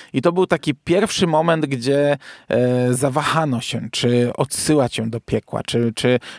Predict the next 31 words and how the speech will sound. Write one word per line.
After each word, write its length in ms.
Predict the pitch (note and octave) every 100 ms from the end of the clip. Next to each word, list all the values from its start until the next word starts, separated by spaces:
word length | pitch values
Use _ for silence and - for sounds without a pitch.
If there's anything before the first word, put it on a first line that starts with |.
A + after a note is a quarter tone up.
| -
czy 100 | C3+
oni 160 | F3+
mają 180 | F#3 D#3+
tak 180 | C#3+ B2+
bezmyślnie 600 | C#3 B2+ D3+ G3 - D3
odsyłać 420 | C3 - D3+ C#3+
te 100 | -
wszystkie 320 | B2 - -
istoty, 400 | A#2+ - C3 -
czy 140 | D#3+ D3+
jednak 260 | C3+ C#3
zastanowić 720 | B2 C#3 - C#3+ D3 A#2+ G#2+ -
się, 300 | B2+ C3 G#2+ - - - -
e, 280 | A#2+ A#2+
nad 220 | A#2+ B2+ - -
tym, 300 | C#3+ D3+ D3+ _ - _ -
mm, 840 | B2 B2+ C3 C3 C3 C3 C3+ D#3+
czy 140 | C3 C#3
każda 400 | - C3+ C#3+ D3
z 60 | B2+
nich 180 | C3+
jest 200 | D#3+ D#3+
zła. 260 | D#3 F3+ B2 - - - - -
No 140 | B2
i 120 | C#3+
tutaj 460 | C#3+ E3+ F3+ E3 D#3
ostatecznie 880 | - D3 D#3 C#3+ E3+ - D#3+ D#3 D3
nie 420 | C#3 A2+ C#3+ D3+
odesłano 560 | F#3 C#3+ C#3 C3 B2 A#2+
jej, 240 | B2 D#3
ale 240 | - C#3